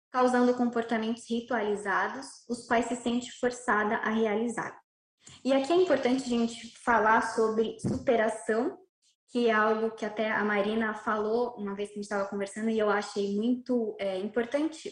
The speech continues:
o que ela falou, né? É, a superação não necessariamente é uma cura. A superação é quando você já atingiu um nível satisfatório de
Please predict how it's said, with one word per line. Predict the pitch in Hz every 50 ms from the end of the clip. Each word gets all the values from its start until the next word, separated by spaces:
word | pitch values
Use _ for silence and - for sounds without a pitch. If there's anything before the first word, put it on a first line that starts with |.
| - _
o | 208 208
que | 208 220
ela | 190 190 185
falou, | - - 180 170 180 196 233 - - - _ _ _
né? | 196 208 285 269 - - - - - - - - - _ _ _ 208
É, | 208 208 208 202 - -
a | 220 254
superação | - - - 330 - - 370 359 330 254 208 - - - - 226 240 277 277 262 220 202 - - -
não | 233 240 262 285 339 370
necessariamente | 370 370 370 370 381 339 320 - 320 294 254 247 240 240 262 294 320 320 - - 302
é | 285
uma | 285 285 294 311 - - - -
cura. | 285 285 285 262 202 202 196 202 - - _ _ _
A | 214 226
superação | - - 262 - 302 269 269 269 - 311 330
é | 320 302
quando | 311 285 277 285 262
você | 269 269 - 262
já | 254 254 254 262
atingiu | 262 - - 285 262 254 247 247 220 208 220 247 285 285
um | 262 247 233 226 226
nível | 247 269 302 311 262 233 220 196 180 - - _ _ _ _ _
satisfatório | _ 269 277 277 - - - - 311 320 330 - - 269 247 269 302 320 311 269 254 214 202 196
de | 196 202 208 208 208